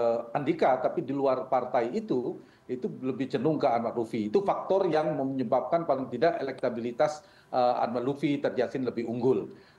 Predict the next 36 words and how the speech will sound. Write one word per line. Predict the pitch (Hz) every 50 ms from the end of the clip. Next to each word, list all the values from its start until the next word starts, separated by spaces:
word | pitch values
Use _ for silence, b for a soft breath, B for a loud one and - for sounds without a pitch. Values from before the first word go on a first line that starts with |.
| B B
Meskipun | 113 123 135 - - - 226 214 - 190 156 147 147
kami | 143 156 165 170 160
juga | 160 160 165
merekam | 160 151 147 139 - 180 180
dari | 160 151 143
survei | - - 143 113 143 143 147 175 208
ini | 175 120 101 135 156 151 - -
sebagai | - - 120 117 123 120 131 127 127 123 123 123 127 123 - - _ _ _ _ 120
eh, | 120 117 117 117 117 117 117 123 - - - -
paslon | - 160 - - 165 151 143 143
yang | 151 147 143 143
lainnya, | 139 151 202 220 190 139 107 101 - - 131
Andika | 127 127 139 131 - 156 139 127
dan | 135 131 127
Hendi, | 117 120 135 127 127 190
juga | 190 135 120 - 165 165 - -
terbilang | - 127 113 117 127 143 151 156 156 -
angka | - 127 131 123 - 151 151 151
yang | 131 131 127 135 131 - b b b b
tidak | - 135 156 151 - -
rendah. | 208 208 156 117 104 - - - - 151
Dia | 165
memiliki | 165 143 135 135 127 131 127 -
modal | 165 135 131 120 117 123 123 123
awal | - 120 123 117 127 139 165 180
yang | 139 139 139 139 131
cukup | - - 226 - 208 -
tinggi, | - 196 175 151 135 170 151 110 - - - - _
eh, | - 131 131 127 127 - B B B B B
karena | _ 131 127 151 165
berada | - 131 139 135 147
di | 143 131 131
atas | 123 120 127 117 -
tiga | - 123 120 120 -
puluh | 120 113 -
persen. | - - - - 127 101 92 - -